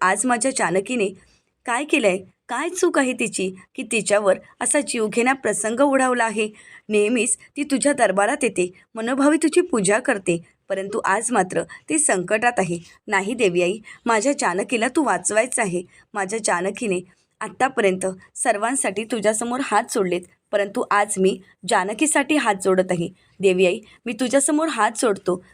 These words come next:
माझ्या जानकीला लवकरात लवकर बरं कर, तिला लवकरात लवकर शुद्धीवर येऊ देत. माझी जानकी मला हवी आहे."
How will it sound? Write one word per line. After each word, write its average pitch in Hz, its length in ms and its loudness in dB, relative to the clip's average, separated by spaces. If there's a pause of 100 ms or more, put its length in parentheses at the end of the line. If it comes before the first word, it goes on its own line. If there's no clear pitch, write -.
(100)
माझ्या 208 260 -4
जानकीला 190 540 0 (260)
लवकरात 214 520 0
लवकर 202 300 2
बरं 190 260 2
कर, - 240 -8 (380)
तिला 277 180 4
लवकरात 262 520 4
लवकर 247 340 2
शुद्धीवर 240 500 0
येऊ 202 180 0
देत. 180 160 2 (300)
माझी 208 300 -4
जानकी 185 480 0 (280)
मला 208 220 2
हवी 196 300 0
आहे." 185 240 2